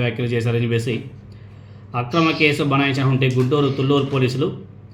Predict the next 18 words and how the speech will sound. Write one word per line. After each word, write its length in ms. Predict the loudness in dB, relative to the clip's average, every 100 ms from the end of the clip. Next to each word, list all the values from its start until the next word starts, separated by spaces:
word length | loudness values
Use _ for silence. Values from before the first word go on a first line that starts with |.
| -20 -20 -14 -4
కొమ్మినేని 400 | 2 4 6 4
గారిని 260 | 2 0 0 -2 -6 -6
అరెస్ట్ 220 | -4 -4
చేసిన 160 | -2 -2
విషయం 160 | -2 -2
మనకందరికీ 360 | -2 -4 -4 -2
కూడా 100 | -2
తెలిసిందే. 340 | -2 -4 -6 -6 -12 -20 -20 -20 -20 -20 -20 -20 -14 0
అయితే 220 | 2 4 4 4
ఈ 40 | 2
అరెస్ట్ 220 | 0 0 2
మీద 100 | 2 2 -2 -8 -16 -20 -20 -20 -20 -20 -20 -20 -20 -20 -20 -20 -12 0
జూన్ 180 | 4 4 4
పన్నెండో 260 | 2 4 4
తేదీన 200 | 2 2 0
విచారణ 300 | 0 0 0 -4
చేపట్టినటువంటి 440 | -4 -2 0 0 -2
సుప్రీంకోర్టు 480 | -2 -2 0 -4